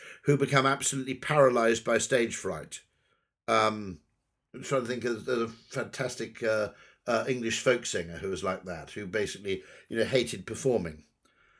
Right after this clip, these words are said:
Um, uh, th-, it's a really interesting question. I,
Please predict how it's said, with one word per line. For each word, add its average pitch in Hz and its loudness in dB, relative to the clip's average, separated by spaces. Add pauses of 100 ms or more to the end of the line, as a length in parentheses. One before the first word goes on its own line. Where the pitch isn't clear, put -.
(460)
Um, 175 8 (420)
uh, 196 6
th-, 190 -2
it's 202 0
a 226 2
really 269 2
interesting 208 0
question. 185 4
I, 277 4